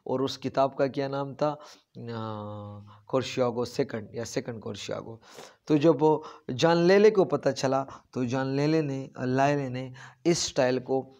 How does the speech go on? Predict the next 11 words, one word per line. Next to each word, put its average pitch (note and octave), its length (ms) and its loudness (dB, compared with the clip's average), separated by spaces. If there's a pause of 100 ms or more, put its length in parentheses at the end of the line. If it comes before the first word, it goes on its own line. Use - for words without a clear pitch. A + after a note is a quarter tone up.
यूपेमिज्म B2+ 560 -4
का A2 120 -12
नाम G#2+ 280 -14
दिया G#2+ 220 -12 (300)
कि C3 80 -2
ये D3 140 4
हमारे A#2+ 300 0
पास B2+ 340 -2 (460)
यूपेमिज्म A2+ 600 -6
है। G2+ 380 -16 (280)
अब D#3 440 2